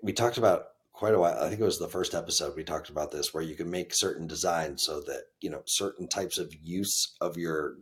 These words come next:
gas, you know, of your block space incurs higher amounts of gas. So it just makes it,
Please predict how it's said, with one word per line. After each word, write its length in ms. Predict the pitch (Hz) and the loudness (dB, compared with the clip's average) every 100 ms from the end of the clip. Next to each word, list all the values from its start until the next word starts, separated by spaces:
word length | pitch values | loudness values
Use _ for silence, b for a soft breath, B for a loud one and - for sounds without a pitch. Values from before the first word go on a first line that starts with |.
| _ | _
gas, 420 | 92 85 85 - - - | 0 2 2 2 0 -2
you 160 | - 95 | 2 2
know, 100 | 85 | 4
of 140 | 85 | 0
your 100 | 95 | 0
block 280 | 87 90 85 | 2 4 2
space 420 | - 110 110 - - | 2 2 4 2 0
incurs 480 | 92 87 92 90 - | -4 -2 0 0 0
higher 360 | - 101 90 | 4 6 8
amounts 380 | 87 85 82 82 | 6 4 0 0
of 140 | 80 73 | -2 0
gas. 440 | 78 57 - - | 2 4 2 0
So 220 | - 95 82 | 0 0 0
it 100 | 78 | -2
just 180 | 87 | -4
makes 220 | 87 85 | -4 -4
it, 100 | 87 | -4